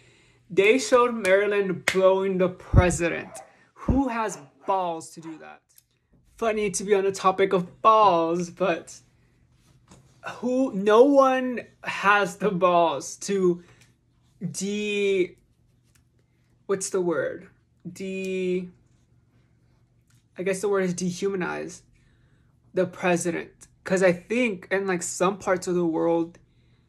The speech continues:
like, you get prison time for that.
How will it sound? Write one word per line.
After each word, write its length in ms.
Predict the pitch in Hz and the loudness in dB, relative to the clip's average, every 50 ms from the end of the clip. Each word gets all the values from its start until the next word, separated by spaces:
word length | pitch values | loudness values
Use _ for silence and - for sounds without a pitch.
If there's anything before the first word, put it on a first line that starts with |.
| _ _ _ _ _ _ _ _ _ _ _ _ | _ _ _ _ _ _ _ _ _ _ _ _
like, 480 | - 185 180 175 170 170 - - - _ _ _ _ _ - | -4 0 0 2 0 0 -4 -10 -20 _ _ _ _ _ -10
you 140 | - 170 180 | -4 -4 -2
get 260 | 175 214 208 214 - | 2 2 0 0 -2
prison 600 | - - 196 196 180 175 180 151 143 156 170 - _ - | -6 0 2 2 2 2 0 -4 -4 -8 -14 -16 _ -10
time 280 | - 180 160 143 143 156 | -4 -4 -2 -2 -4 -6
for 200 | - 180 160 156 | -6 -6 -4 -4
that. 540 | 156 147 143 135 - - - - - - | -4 -6 -6 -8 -10 -12 -16 -18 -18 -18